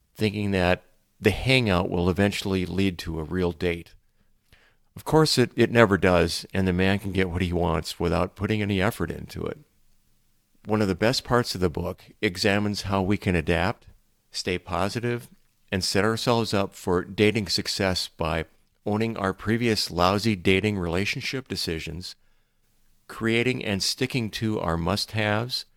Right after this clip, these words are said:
and deal-breaker lists, dealing with rejection, and putting in place a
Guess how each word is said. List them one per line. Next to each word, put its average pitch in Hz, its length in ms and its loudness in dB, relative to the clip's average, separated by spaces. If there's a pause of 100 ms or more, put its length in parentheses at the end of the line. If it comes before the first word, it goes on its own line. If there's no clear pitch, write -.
(100)
and 85 200 -4
deal-breaker 117 560 2
lists, - 540 -4 (960)
dealing 123 360 2
with 135 200 -4
rejection, 90 760 -2 (640)
and 156 160 -4
putting 127 280 2
in 110 120 4
place 101 480 0
a 87 200 -2